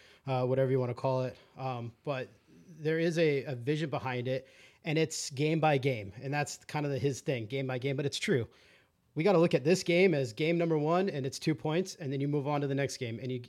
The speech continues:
and you do that because we can't have any games that are playing like, uh, Vancouver, San Jose,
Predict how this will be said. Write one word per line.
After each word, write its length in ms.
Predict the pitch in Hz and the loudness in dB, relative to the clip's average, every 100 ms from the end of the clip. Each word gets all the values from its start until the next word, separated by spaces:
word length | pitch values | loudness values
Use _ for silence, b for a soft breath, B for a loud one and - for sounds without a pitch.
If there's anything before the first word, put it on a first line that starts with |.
| 156 | -8
and 120 | 127 | -6
you 60 | |
do 180 | 123 135 | -4 -2
that 200 | 135 127 | -2 -2
because 300 | 120 151 117 - B B B B - | -4 -4 -4 -10 B B B B -6
we 100 | 156 | -4
can't 360 | - 185 190 | 2 2 2
have 300 | - 175 170 | -2 2 4
any 140 | 160 147 | 4 2
games 400 | 147 143 156 120 | 2 2 2 2
that 220 | 143 127 | 0 0
are 400 | 139 135 127 123 - B B B _ _ _ _ _ _ - - | 0 0 0 -4 -6 B B B _ _ _ _ _ _ -20 -20
playing 360 | - 165 143 135 | -4 0 2 2
like, 360 | 127 120 117 - b b b b b b b b b | 0 -4 -8 -14 b b b b b b b b b
uh, 320 | - 131 120 113 _ _ - | -4 -2 -2 -6 _ _ -6
Vancouver, 800 | 135 160 143 - 160 123 120 101 B | 4 6 6 6 6 6 2 -2 B
San 300 | B - 135 | B -4 0
Jose, 600 | 143 139 120 135 120 110 | 2 2 2 0 0 -6